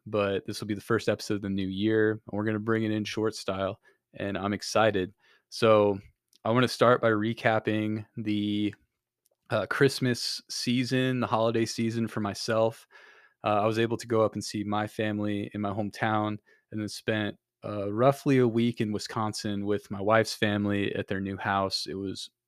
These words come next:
marvelous. Um, in Kendallville, which is where I'm from, got to meet my brother's girlfriend, my middle brother,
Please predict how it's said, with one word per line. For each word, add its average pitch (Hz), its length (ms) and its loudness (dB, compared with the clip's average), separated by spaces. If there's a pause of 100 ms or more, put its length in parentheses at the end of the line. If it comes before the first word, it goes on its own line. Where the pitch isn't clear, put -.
(120)
marvelous. 120 640 4 (440)
Um, 98 480 4 (260)
in 117 260 2
Kendallville, 127 600 6
which 120 160 -4
is - 80 -14
where 113 100 0
I'm 113 160 0
from, 107 480 0 (380)
got 110 160 2
to 107 120 -6
meet 107 240 -2
my 110 120 0
brother's 113 640 0
girlfriend, 110 440 -2
my 98 100 -2
middle 104 220 0
brother, 110 460 0